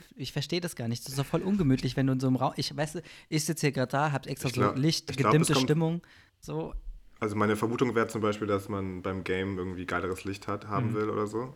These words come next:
Speaker 2: für die Augen. Wenn man da vierundzwanzig Stunden vor Quake chillt, ähm,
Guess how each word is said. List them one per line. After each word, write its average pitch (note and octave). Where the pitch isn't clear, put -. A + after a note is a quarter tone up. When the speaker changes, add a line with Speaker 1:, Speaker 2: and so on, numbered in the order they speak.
Speaker 2:
für -
die F#2
Augen. G#2
Wenn F2
man F2+
da F2+
vierundzwanzig F#2+
Stunden F#2+
vor F#2
Quake F#2+
chillt, G2+
ähm, F2